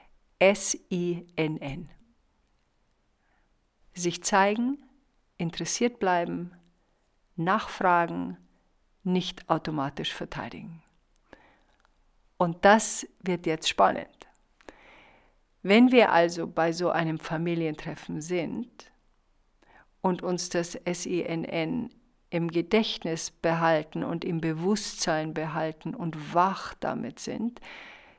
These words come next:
dann können wir sehr schön beobachten, was wir machen.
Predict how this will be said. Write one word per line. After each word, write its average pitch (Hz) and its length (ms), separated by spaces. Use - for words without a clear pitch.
dann 170 300
können 190 580
wir 175 520
sehr 170 560
schön 156 420
beobachten, 156 840
was - 380
wir 170 160
machen. 165 460